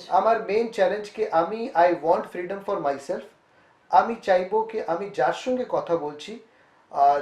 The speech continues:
যে আমার থেকে গাইডেন্সও নিচ্ছে, যাকে আমি গাইড করছি, যাকে আমি মোটিভেট করছি, ও যেন ফ্রিডমটা পাক। freedom of money যাকে আমরা বলি, freedom of thought হতে পারে, freedom of physical ডিজিজও আছে।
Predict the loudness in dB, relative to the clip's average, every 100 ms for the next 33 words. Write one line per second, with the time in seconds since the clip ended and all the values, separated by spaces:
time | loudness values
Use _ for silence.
0 | -2 -2 -2 -2 -4 -6 -4 -2 -2 -6
1 | -6 -6 -6 -10 -14 -14 _ _ -6 -4
2 | -2 -2 -4 -2 -2 -2 -2 -6 -8 -6
3 | -4 -4 -2 -2 -2 -6 -8 -6 -6 -6
4 | -10 -12 -12 -2 -2 0 -2 -2 -2 -4
5 | -4 _ _ _ _ -2 6 6 6 0
6 | 0 -6 -10 -20 _ _ _ -4 0 2
7 | 2 0 -2 -8 -16 -8 -6 -2 0 0
8 | 0 -2 -4 -4 -6 -10 -16 _ -6 -2
9 | 0 0 -2 -2 2 2 0 -6 -4 -2
10 | -4 -6 -16 _ -8 2 8 8 8 4
11 | 0 -4 -2 -2 -2 -4 -2 2 2 2
12 | -2